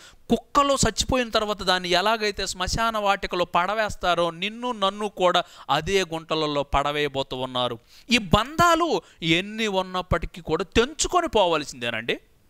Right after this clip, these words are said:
తెంచుకొని పోవలసింది. ఇక్కడ ఏ పేరు ప్రతిష్టలు మనల్ని కాపాడలేవు, మనకున్నటువంటి ధనం మనల్ని కాపాడలేదు, ఏది మనల్ని కాపాడలేదు. కానీ మన బంధం నిత్యము కూడా తీసుకోవలసినటువంటి బంధం ఏంటో తెలుసా?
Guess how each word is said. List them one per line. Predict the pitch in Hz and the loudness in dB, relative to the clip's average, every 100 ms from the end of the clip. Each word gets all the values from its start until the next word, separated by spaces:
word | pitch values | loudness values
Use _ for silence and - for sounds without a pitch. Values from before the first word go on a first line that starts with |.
| _ _ _ _ _ - | _ _ _ _ _ 0
తెంచుకొని | 180 214 - 285 | 2 2 2 4
పోవలసింది. | 269 214 196 180 | 4 4 2 0
ఇక్కడ | 151 160 | -2 0
ఏ | 147 156 180 | 0 2 0
పేరు | 175 180 196 | 4 2 2
ప్రతిష్టలు | 185 190 185 - 165 | 0 -2 -2 -4 -4
మనల్ని | 160 147 143 | -2 -2 -2
కాపాడలేవు, | 139 156 180 202 180 156 135 _ _ _ _ _ _ _ _ - | -2 -2 0 0 0 -4 -10 _ _ _ _ _ _ _ _ -2
మనకున్నటువంటి | 185 208 220 285 285 269 | 2 2 2 2 0 0
ధనం | 214 151 190 277 330 | 0 2 2 2 0
మనల్ని | 294 269 262 | 0 0 0
కాపాడలేదు, | 226 226 247 233 220 | 0 2 2 2 2
ఏది | 185 226 311 | 6 6 4
మనల్ని | 320 285 269 247 | 0 -2 0 0
కాపాడలేదు. | 220 214 214 202 196 180 | 0 0 2 2 0 -4
కానీ | - 175 160 202 190 165 - - - | -4 0 2 0 -6 -8 -14 -20 -8
మన | 139 135 | -2 -2
బంధం | 139 127 139 165 165 147 139 | -2 -6 -8 -6 -6 -6 -6
నిత్యము | 147 165 _ - 190 180 165 - | -10 -14 _ -4 -4 -2 -6 0
కూడా | 147 139 135 | 2 4 2
తీసుకోవలసినటువంటి | 156 165 - 170 156 143 147 127 139 131 | -4 -6 -4 -2 -2 -2 -6 -8 -8 -4
బంధం | 131 165 165 | -2 -2 -4
ఏంటో | 160 170 | -4 -2
తెలుసా? | 175 180 254 | -2 -4 -8